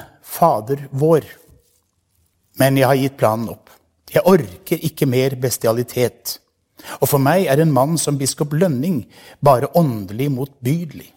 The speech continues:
Et slags kulturelt slimdyr. Hallesby et rent psykotisk fenomen,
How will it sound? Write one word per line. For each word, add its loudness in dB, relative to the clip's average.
Et 0
slags 0
kulturelt -2
slimdyr. -4
Hallesby 0
et 0
rent 0
psykotisk -4
fenomen, 0